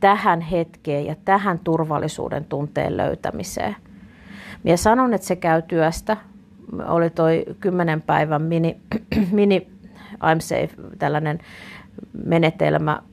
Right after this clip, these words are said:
haaste, missä selkeästi huomaa, että kun siellä tehdään joka päivä niitä vakauttamisharjoitteita ja siellä on tiettyjä tehtäviä, mitä pitää tehdä, että sit löytää sit turvallisuuden tunnetta, niin se,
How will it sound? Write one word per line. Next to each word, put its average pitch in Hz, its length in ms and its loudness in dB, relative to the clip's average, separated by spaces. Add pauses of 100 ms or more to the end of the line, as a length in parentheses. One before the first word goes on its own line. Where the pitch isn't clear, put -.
(580)
haaste, 170 600 2 (440)
missä 165 300 0
selkeästi 170 580 2
huomaa, 160 440 2
että 165 220 -8
kun 170 120 -6
siellä 165 220 0
tehdään 185 320 4
joka 160 200 0
päivä 156 420 2
niitä 151 480 -2 (320)
vakauttamisharjoitteita 156 1400 0
ja - 100 0
siellä 151 260 2
on 151 60 -2
tiettyjä 165 360 0
tehtäviä, 156 500 0
mitä 151 220 -4
pitää 156 300 -4
tehdä, 180 340 2
että 156 120 -4
sit - 140 -14
löytää 175 380 4
sit 156 200 -6
turvallisuuden 156 600 -2
tunnetta, 151 500 -2 (640)
niin 160 280 2 (220)
se, - 380 2